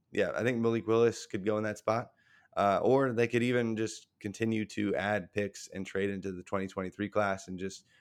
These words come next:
really hope for Bryce or Stroud, um, if, if they're playing the long game.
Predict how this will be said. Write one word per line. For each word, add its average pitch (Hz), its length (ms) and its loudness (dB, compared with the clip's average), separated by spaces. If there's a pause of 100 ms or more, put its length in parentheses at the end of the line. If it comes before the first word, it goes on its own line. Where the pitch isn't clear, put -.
(200)
really 110 220 6
hope 107 260 4
for 104 120 0
Bryce 110 420 0
or 104 140 -2
Stroud, 107 560 -2 (580)
um, 95 360 0
if, 95 180 -6
if 98 160 -6
they're 104 100 0
playing 104 260 0
the 101 80 -2
long 101 280 0
game. 113 320 0